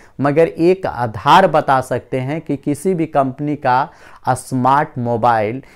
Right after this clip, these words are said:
एक अच्छा सा आप खरीद सकते हैं। बस यही मेरी फर्स्ट पेमेंट आया हुआ है। दोस्तों, आप लोग को यह वीडियो बहुत ही अच्छा लगा होगा।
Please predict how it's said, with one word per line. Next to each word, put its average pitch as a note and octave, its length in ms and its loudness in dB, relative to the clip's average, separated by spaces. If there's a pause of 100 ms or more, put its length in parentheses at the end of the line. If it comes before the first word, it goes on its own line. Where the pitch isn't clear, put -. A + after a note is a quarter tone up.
(140)
एक C3+ 240 -2
अच्छा D3+ 380 0
सा C3 240 0
आप A2 300 -2 (120)
खरीद C#3+ 380 0
सकते - 600 -8
हैं। G2 340 -10 (340)
बस C3 400 -4 (140)
यही C3+ 280 -2
मेरी C3+ 280 -6 (140)
फर्स्ट - 420 -4
पेमेंट A#2+ 500 -6 (340)
आया G#2 240 -2
हुआ E2+ 300 -8
है। F#2 220 -18 (560)
दोस्तों, D#3+ 480 2 (800)
आप B2 240 0
लोग E3 160 4
को D#3+ 60 2
यह D#3 120 4
वीडियो D3+ 320 0
बहुत C#3 340 0
ही D3 80 0
अच्छा C3 260 0
लगा C3+ 260 2
होगा। C3+ 320 -4